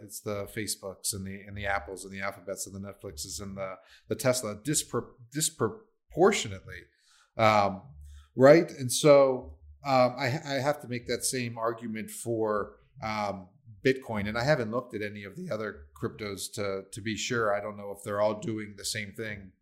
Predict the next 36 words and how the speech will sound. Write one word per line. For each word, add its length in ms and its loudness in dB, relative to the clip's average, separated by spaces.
Bitcoin 420 -2
is 120 -6
certainly 380 -8
the 80 -20
flagship 580 -2
there, 180 -10
right? 260 -10
Like 200 -14
the, 280 -12
the 60 -20
gold 320 -12
of 100 -16
the 80 -18
cryptocurrency 880 -10
world. 360 -8
And, 840 -8
um, 380 0
you 160 -10
know, 160 2
I 100 4
don't 180 2
think 180 -2
it, 160 -2
it's 240 -2
going, 600 0
uh, 300 -2
away. 520 0
I 120 0
don't 220 -4
think, 440 -4
um, 560 4
it's 240 -2
gonna 280 -2
collapse. 800 -2
I 80 2
don't 240 4